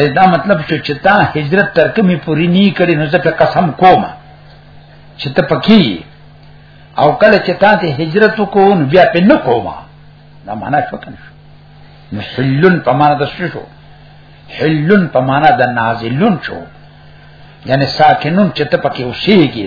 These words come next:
دا م یو ترجمه شوې ده. او کنه؟ ووالدین. دا، دا، دا څه شان لري؟ دا زمونږ په شان دي څه؟ <laughs> موږ دا ګمان کوو چې دا زمونږ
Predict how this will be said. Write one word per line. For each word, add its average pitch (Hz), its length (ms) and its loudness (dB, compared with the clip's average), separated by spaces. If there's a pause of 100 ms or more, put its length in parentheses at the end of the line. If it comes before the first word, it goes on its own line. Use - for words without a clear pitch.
دا 127 140 4
م 139 100 0
یو 127 100 0
ترجمه 120 400 -2
شوې 101 300 -10
ده. - 60 -16 (720)
او 101 80 -8
کنه؟ - 200 -6 (2750)
ووالدین. 110 680 2 (880)
دا، 82 120 -6
دا، - 160 -10 (680)
دا 107 180 -2
څه - 180 -10
شان 104 300 -4
لري؟ 90 220 -10 (760)
دا 98 100 -10
زمونږ 143 260 -6
په 165 100 -4
شان 131 240 -4
دي - 80 -8
څه؟ - 160 -16 (680)
<laughs> - 680 -6
موږ 147 120 4 (140)
دا 143 100 6
ګمان 147 400 2
کوو 143 220 0
چې 139 60 0
دا 139 160 4 (100)
زمونږ 170 200 0